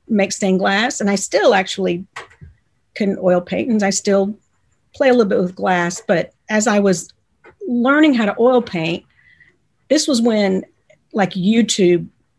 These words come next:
kind of blew up, and all of a sudden you could learn anything and everything on YouTube. And I was fascinated with that. And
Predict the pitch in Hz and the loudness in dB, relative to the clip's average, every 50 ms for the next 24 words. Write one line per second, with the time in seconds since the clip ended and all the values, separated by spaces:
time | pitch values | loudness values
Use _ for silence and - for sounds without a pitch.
0 | _ _ - - - 202 180 170 175 165 165 - 196 190 190 185 190 180 175 170 | _ _ -18 -8 -6 -4 -4 -4 -6 -8 -6 0 2 4 4 4 4 2 2 0
1 | - 175 185 190 202 202 196 170 - 214 190 196 185 185 185 180 185 - 185 175 | -2 -4 -4 -2 -2 -2 -4 -2 -2 -2 0 0 0 0 0 -2 -2 -4 -4 -4
2 | 185 190 190 190 196 185 185 190 190 - 208 196 214 214 208 208 - 214 196 196 | -2 0 0 0 0 0 0 -2 -2 -4 -4 -2 0 -2 -2 -2 -2 -2 0 0
3 | 185 185 185 185 196 190 185 - 208 185 175 170 175 175 180 - _ 202 226 277 | 0 0 0 0 -2 -4 -4 -4 -4 -4 -2 -2 -2 -4 -6 -8 _ -4 -2 0
4 | 311 294 - - 175 175 165 165 175 165 170 165 - _ _ _ _ _ _ _ | 0 -2 -2 -4 -4 -4 -2 -2 -2 -4 -4 -6 -8 _ _ _ _ _ _ _
5 | _ _ _ _ _ _ _ _ - 208 214 226 226 214 196 190 - - - _ | _ _ _ _ _ _ _ _ -4 -2 0 2 2 2 0 -2 -6 -10 -18 _
6 | _ - 214 214 - - - - 247 240 269 285 - - 233 180 - 170 175 175 | _ -8 -4 -4 -4 -6 -4 -2 0 0 2 0 0 0 2 2 2 0 0 -2
7 | 170 180 180 170 - 175 170 165 170 185 202 - - 185 175 180 165 | -2 -4 -6 -4 -4 -4 -2 0 -2 -2 -2 -2 -2 -2 -2 -2 -4